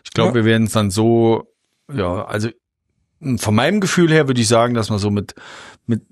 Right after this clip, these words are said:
Speaker 1: sieben oder acht so den ersten gucken kann und dann, ja, so ungefähr vielleicht ein Jahr, vielleicht auch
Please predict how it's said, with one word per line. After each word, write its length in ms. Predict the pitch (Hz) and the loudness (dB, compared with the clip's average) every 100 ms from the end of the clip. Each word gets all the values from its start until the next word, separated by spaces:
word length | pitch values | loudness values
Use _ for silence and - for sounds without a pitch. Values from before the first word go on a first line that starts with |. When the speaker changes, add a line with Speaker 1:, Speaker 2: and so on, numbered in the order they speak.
| - _ - | -20 _ -12
Speaker 1:
sieben 560 | - 120 120 127 123 | -4 0 2 2 2
oder 280 | 110 104 101 | 2 2 2
acht 360 | 117 117 - - _ _ _ 131 | 0 -2 -8 -20 _ _ _ -20
so 240 | 135 120 107 | -8 -4 -2
den 200 | 104 101 | -2 -2
ersten 360 | 107 135 139 | -2 -2 -2
gucken 280 | 120 131 127 | -2 -2 -2
kann 280 | 110 123 120 | 0 0 0
und 160 | 107 | 0
dann, 480 | 101 101 123 117 117 | 0 2 2 2 -2
ja, 260 | - 98 92 101 | -4 -4 -2 -2
so 400 | 104 104 107 - - | -2 -2 -4 -6 -2
ungefähr 540 | 147 160 151 - 117 | 2 2 2 2 2
vielleicht 360 | 107 110 104 - | 2 0 0 -2
ein 160 | 101 | -4
Jahr, 420 | 101 98 107 110 - | -2 -2 -2 -4 -8
vielleicht 680 | - 101 98 - - - - _ _ _ _ - | -6 -2 -2 -2 -8 -16 -20 _ _ _ _ -14
auch 360 | - 95 - | -6 -6 -8